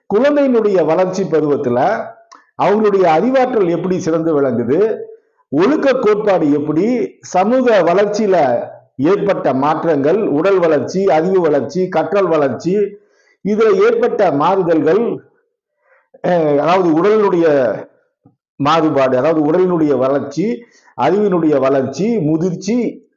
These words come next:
இது எல்லாம் சமூக கண்ணோட்டத்தோட சொல்லக்கூடியதுதான்.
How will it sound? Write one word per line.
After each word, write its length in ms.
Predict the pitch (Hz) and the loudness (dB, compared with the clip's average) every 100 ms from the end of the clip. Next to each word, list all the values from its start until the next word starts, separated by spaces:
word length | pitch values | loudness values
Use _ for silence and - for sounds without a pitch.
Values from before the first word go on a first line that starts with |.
| _ _ - | _ _ -8
இது 240 | 185 226 | -4 0
எல்லாம் 240 | 226 240 254 | 2 2 0
சமூக 500 | - 220 285 269 226 | 0 0 2 2 0
கண்ணோட்டத்தோட 1200 | - - 175 185 180 170 160 151 143 160 262 - - _ _ - | -2 -4 -4 0 0 0 -2 0 0 0 -2 -6 -14 _ _ -2
சொல்லக்கூடியதுதான். 840 | 180 175 165 160 139 123 107 113 | 0 0 0 0 0 0 -2 -4